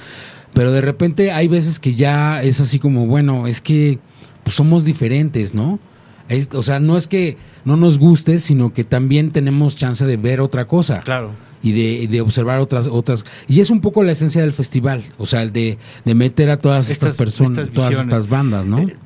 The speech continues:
Speaker 2: danos, por favor, ¿en dónde se pueden adquirir los boletos? Exactamente la fecha, el lugar.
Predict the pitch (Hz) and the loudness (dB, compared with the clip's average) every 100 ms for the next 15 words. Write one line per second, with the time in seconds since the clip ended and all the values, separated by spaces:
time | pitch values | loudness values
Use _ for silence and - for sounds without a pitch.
0 | - - 156 147 196 196 160 135 151 170 | -20 -16 -8 -4 -4 -4 -6 -4 -4 -6
1 | - 139 147 151 170 160 151 147 139 117 | -8 -4 -2 0 -2 -6 -6 -4 -4 -6
2 | 135 135 120 127 139 151 147 143 139 - | -6 -4 -6 -6 -6 -6 -8 -8 -12 -12
3 | - 131 127 131 117 101 143 135 - 143 | -8 -6 -4 -6 -6 -6 -6 -8 -6 -8
4 | 135 123 107 104 123 131 | -6 -6 -6 -6 -6 -6